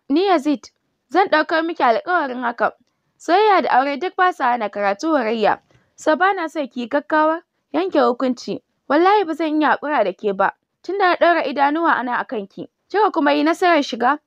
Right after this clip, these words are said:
zuciyata, ki sa a ranki sai dai idan Allah ne ikonsa ya rubuta ke ɗin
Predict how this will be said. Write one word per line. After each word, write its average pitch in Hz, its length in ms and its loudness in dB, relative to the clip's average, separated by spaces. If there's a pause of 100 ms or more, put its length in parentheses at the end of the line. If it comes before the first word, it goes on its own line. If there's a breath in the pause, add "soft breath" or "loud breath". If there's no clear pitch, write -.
(280)
zuciyata, 233 680 0 (220)
ki 269 60 -8
sa 381 180 -2
a 311 120 4
ranki 277 220 -6
sai 349 180 -4
dai 381 160 -2
idan 262 220 -2
Allah 311 320 2
ne 285 220 -4 (240)
ikonsa 330 420 0
ya 277 80 4
rubuta 262 400 2
ke 339 160 -4
ɗin 370 140 -6